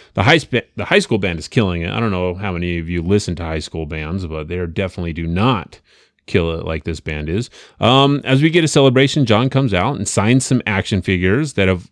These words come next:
already been made of him in his new suit. And of course, on the Freelancer Codex podcast, we dive into stupid little details like this and kind of ask the question of,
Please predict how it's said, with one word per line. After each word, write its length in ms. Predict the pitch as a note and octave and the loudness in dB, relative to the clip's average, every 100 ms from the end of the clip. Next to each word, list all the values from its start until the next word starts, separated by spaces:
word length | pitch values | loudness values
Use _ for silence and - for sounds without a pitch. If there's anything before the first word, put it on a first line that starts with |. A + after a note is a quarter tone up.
| - | -4
already 420 | G2+ G2+ G#2 G#2 | 0 0 2 0
been 280 | F#2+ F2+ F2 | 0 0 0
made 320 | F2+ G2+ C#3 | 2 2 0
of 140 | D#3+ | 0
him 180 | E3+ E3 | -2 -2
in 80 | E3 | -2
his 240 | E3+ E3+ | -2 -2
new 100 | F3 | -2
suit. 340 | F3+ G3 F#3 - _ _ _ | 0 4 2 2 _ _ _
And 120 | C3 | 0
of 80 | C3+ | 2
course, 380 | - G3 F3+ - - - - _ _ _ _ | 4 4 4 -2 -18 -20 -20 _ _ _ _
on 120 | D3 | 2
the 40 | C3+ | 4
Freelancer 400 | C#3+ C#3 B2 A2+ | 4 2 2 0
Codex 240 | A#2 G#2 | 0 0
podcast, 520 | - G2 F#2 F#2 G2+ | -4 -4 -4 -4 -4
we 380 | E3 D#3+ A#2+ G2 | -4 0 2 2
dive 360 | F2+ F#2 F#2 F#2 | 0 2 2 0
into 240 | F2+ F#2 | -2 -2
stupid 360 | - A#2 G2+ F#2+ | -2 -2 0 2
little 220 | F#2+ F2 | 2 0
details 560 | E2 F2+ A#2 A2 A2+ | -2 -4 0 0 0
like 200 | A#2+ A#2+ | 0 -2
this 320 | - C3+ D#3+ - | 0 0 -2 -6
and 360 | G2+ F#2 F2+ | -2 0 -2
kind 220 | - G2+ | -2 -2
of 80 | F2+ | 0
ask 280 | F2+ F#2 - | -2 -4 -4
the 60 | F#2 | -6
question 460 | - F2+ - A2+ | -2 -4 0 0
of, 160 | F#2+ | 0